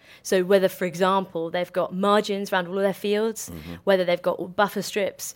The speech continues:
Speaker 1: whether they're silt trapping, whether they're using min till so there's not too much inversion of the soil. So that's the next stage of it. I can then rerun it,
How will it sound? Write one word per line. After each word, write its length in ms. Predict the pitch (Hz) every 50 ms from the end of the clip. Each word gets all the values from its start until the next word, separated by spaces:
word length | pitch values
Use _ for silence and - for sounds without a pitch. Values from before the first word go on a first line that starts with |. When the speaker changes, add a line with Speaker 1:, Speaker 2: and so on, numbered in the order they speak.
| - - -
Speaker 1:
whether 160 | 190 202 170
they're 100 | 175 175
silt 340 | - - - 220 208 - -
trapping, 600 | - 226 196 - - 214 196 196 202 202 202 190 -
whether 200 | 190 190 180 180
they're 120 | 185 190 185
using 360 | 180 185 190 175 170 175 190
min 220 | 196 190 185 190
till 340 | 180 - 202 208 202 196 202
so 140 | 196 - 170
there's 160 | 165 165 165
not 140 | 190 180 190
too 160 | - 196 180
much 260 | 180 180 - - - -
inversion 440 | - 180 180 196 190 190 185 - 196
of 60 | 180 175
the 60 | 175
soil. 420 | - - 196 196 196 196 196 190 - - - - - -
So 100 | - 220
that's 140 | 233 240 -
the 60 | 226
next 200 | 226 - - - -
stage 440 | - - 202 170 165 175 175 160
of 60 | 160 151
it. 280 | 156 185 - - - _ - - - - - 190
I 80 | 190
can 140 | 180 208 196
then 180 | 190 190 190 185
rerun 460 | 208 220 214 196 185 196 196 190 165
it, 200 | 143 185 185